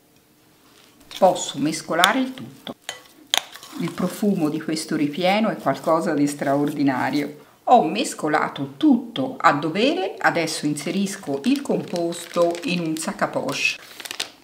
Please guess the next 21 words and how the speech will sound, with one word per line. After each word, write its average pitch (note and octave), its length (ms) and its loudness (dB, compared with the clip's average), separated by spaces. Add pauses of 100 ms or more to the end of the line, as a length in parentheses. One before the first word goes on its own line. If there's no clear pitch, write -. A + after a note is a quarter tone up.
(4000)
Il A3+ 180 12
ripieno E3 480 2
è D3 60 2
pronto, A3 640 -2
preparo D#3+ 440 -2
la F#3 80 2
sfoglia. C#3+ 560 -8 (460)
Adesso F#3 560 2
puoi D3+ 280 -2
tirare D3 440 0
la D3 100 0
sfoglia C#4+ 840 2 (300)
o B3+ 280 6
con D#3 180 2
il C#3+ 100 6
matterello A#3 960 2
oppure F3 400 0
con D#3+ 160 -2
la D#3 80 -2
nonna D3 400 0
papera. - 560 -6